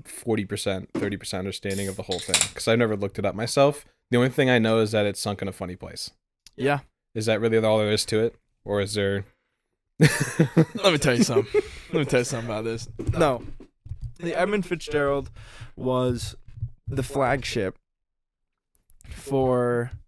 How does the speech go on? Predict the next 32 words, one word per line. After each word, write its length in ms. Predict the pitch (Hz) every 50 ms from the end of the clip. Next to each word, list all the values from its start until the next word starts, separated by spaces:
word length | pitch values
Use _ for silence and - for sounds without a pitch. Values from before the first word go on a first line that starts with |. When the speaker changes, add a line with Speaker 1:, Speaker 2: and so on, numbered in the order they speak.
| _ _ _ _ _ _ _ _ _ _ _ _ - -
Speaker 2:
one 240 | 143 139 143 156
of 100 | 160 147
the 80 | 135 131
ore 260 | - - 135 135 131
companies 640 | 120 - 110 85 - 101 76 67 60 - - - - - _ _ _ _ _ _ _ - - - _ _ _ _ -
that 260 | - 123 120 - - _ -
works 600 | - 131 135 131 131 127 - - - - - - - - -
in, 160 | - 127 127 120
like, 200 | 117 117 117 -
the 80 | 117
Pittsburgh 560 | 113 - 139 127 - - 127 123 117 113 117 117 -
area, 260 | - 117 113 110 101
'cause 140 | - - 120
Pittsburgh 340 | 110 - 151 - - 135 120
has 100 | 135 120
a 40 | 117
huge 360 | 113 - - 135 127 120 113
steel 340 | - - - 139 135 123 113
export. 440 | 104 104 - - - - 60 - 120 - - - - - - - - _ -
So 100 | - 135
they're 120 | 131 131
these 100 | 127 131 123 117
Speaker 1:
Interesting. 140 | 117 - -
Speaker 2:
giant 440 | 131 123 135 131 131 131 127 - - - -
ore, 360 | - 135 135 127 123 113 - -
iron 240 | - 127 131 131 131
ore 260 | 127 104 131 131 123
barges, 440 | 120 110 107 107 110 110 110 110 113
and 80 | 123 120
they'd 140 | 117 117 110
sail 340 | - - 127 117 117 117 117
from, 220 | 110 - 117 117